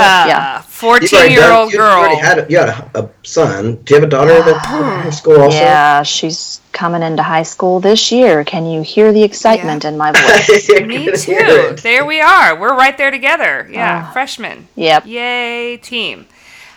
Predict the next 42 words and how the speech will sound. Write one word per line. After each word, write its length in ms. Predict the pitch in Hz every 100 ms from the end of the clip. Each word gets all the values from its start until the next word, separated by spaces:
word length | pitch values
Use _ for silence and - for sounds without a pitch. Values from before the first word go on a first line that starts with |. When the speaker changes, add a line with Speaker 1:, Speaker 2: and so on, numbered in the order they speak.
| -
Speaker 1:
Uh, 300 | 202 196 185
Speaker 2:
Fuck. 460 | 165 160 170 170 190
Speaker 1:
but, 300 | 208 - 247
you 60 |
know, 120 | 202
so 240 | 208 254 226
it's 240 | 220 -
like, 340 | 240 226 220 _ _ _ _ - - -
I 200 | - 247 240
laughed 340 | 240 240 254
so 160 | - 233
hard 220 | 220 233
at 60 | 214
that 160 | 104
video, 300 | - 226 226 175
and 120 | 180
then 100 | 185
I 140 | 185
thought, 360 | 185 190 165 -
you 80 | 208
know, 360 | 202 196 196 -
the 100 | 190
reason 380 | 214 240 240 220
why 160 | 202
everybody's 480 | 202 208 190 185 185
making 280 | 202 196 196
<laughs> 60 |
such 120 | 240 269
a 20 |
huge 460 | 330 254 330 226
deal 240 | - 202 190
out 160 | 160
of 260 | 175 247 214
this 180 | 202 202
is 140 | 185
because 380 | 190 196 196 180
it's 160 | 180 214
like 280 | 190 190
the 60 | 196
moms 360 | 202 196 208 202
all 120 | 185
go, 220 | 180 170